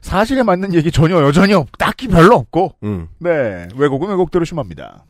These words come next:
Speaker 2: 그래서 예언가 기자들이 사실 그 예언이라는 거는 자기 나름의 어떤 추리를 해볼 수 있는 근거를 갖고 했었던 것이 아니라 정파적인 목적이 우선하고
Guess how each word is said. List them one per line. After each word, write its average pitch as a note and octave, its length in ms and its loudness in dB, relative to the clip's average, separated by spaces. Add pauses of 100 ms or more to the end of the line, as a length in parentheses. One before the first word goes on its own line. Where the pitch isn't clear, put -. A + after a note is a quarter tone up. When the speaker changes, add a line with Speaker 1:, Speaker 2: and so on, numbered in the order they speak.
(100)
Speaker 2:
그래서 D3 240 -6
예언가 A3+ 1200 4
기자들이 B2 1400 -2
사실 - 280 -6
그 D3+ 180 -2
예언이라는 D3 640 2
거는 D#3 420 0 (320)
자기 D#3 320 -6
나름의 C#3+ 440 0
어떤 A2+ 500 -4
추리를 A3 400 -4
해볼 F#3 240 0
수 E3+ 140 -8
있는 D#3 240 -4
근거를 F3 480 0
갖고 D#3 240 -2
했었던 C3+ 380 -4
것이 B2 180 -4
아니라 D#2+ 560 -8 (460)
정파적인 G3+ 840 0
목적이 A3+ 680 0
우선하고 C3+ 680 -2